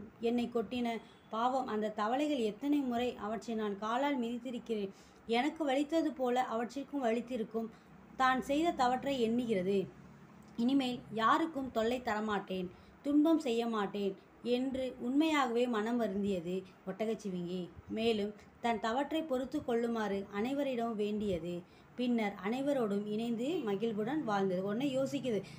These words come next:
"நமக்கு இப்படி வலிக்கிறனால தான், வலிக்கிற மாதிரி என்ன பண்ணியிருக்கோம்? அந்த தேனீக்களுக்கும் வலிச்சிருக்கோம், தவளைகளும் என்ன பண்ண, தவளைகளை எத்தனை தடவை மிதிச்சிருக்கோம்,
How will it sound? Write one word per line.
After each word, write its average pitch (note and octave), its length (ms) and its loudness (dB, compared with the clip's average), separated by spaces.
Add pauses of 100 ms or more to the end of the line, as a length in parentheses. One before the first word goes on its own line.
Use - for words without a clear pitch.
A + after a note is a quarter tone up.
(100)
"நமக்கு G#3+ 360 -2
இப்படி G#3 220 0
வலிக்கிறனால A#3+ 600 0
தான், B3+ 200 2
வலிக்கிற A#3 360 0
மாதிரி B3 400 2 (220)
என்ன B3 180 0
பண்ணியிருக்கோம்? D4 560 2
அந்த F#3+ 260 0
தேனீக்களுக்கும் A3+ 800 0 (840)
வலிச்சிருக்கோம், A#3+ 560 -4 (360)
தவளைகளும் B3+ 600 4
என்ன B3 180 0
பண்ண, A3+ 180 0
தவளைகளை A#3+ 520 0
எத்தனை A#3+ 300 -2
தடவை A#3+ 400 0
மிதிச்சிருக்கோம், A3+ 580 0